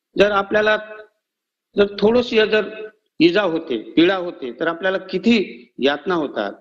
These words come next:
तर अशासारखं आपण जर दुसऱ्यालाही, दुसऱ्यालाही अशाच यातना होऊ शकतात, असं जर आपलं समजलं, तर हा जो दंड मार्ग आहे,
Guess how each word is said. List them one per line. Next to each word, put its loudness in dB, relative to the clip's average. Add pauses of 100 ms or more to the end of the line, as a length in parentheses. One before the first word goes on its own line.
(540)
तर 0
अशासारखं 0 (340)
आपण -2
जर 4
दुसऱ्यालाही, 2 (680)
दुसऱ्यालाही 2
अशाच 0
यातना 0
होऊ 4
शकतात, -2 (520)
असं 0
जर 2
आपलं 0
समजलं, 0 (460)
तर 4
हा -2
जो -2
दंड 0
मार्ग 0
आहे, -4